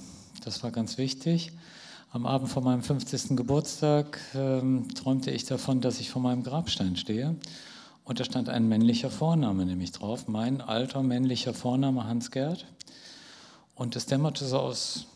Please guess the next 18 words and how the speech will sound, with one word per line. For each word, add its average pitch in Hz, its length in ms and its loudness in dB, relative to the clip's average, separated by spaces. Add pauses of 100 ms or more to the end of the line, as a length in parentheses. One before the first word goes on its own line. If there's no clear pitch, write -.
(120)
dem 98 140 -4
Nebel 131 320 2
so 147 140 0
ein 143 100 0
bisschen 147 320 -4
heraus 139 640 0 (340)
im 151 240 0
Traum, 147 480 4 (720)
dass - 380 -2
dann 120 220 0
ein 117 160 -2
anderer 123 360 2
Name 113 400 4
sich 131 180 -4
da 123 140 0
draufsetzte, 131 760 -2
eben 120 300 -4
Elke. 135 640 4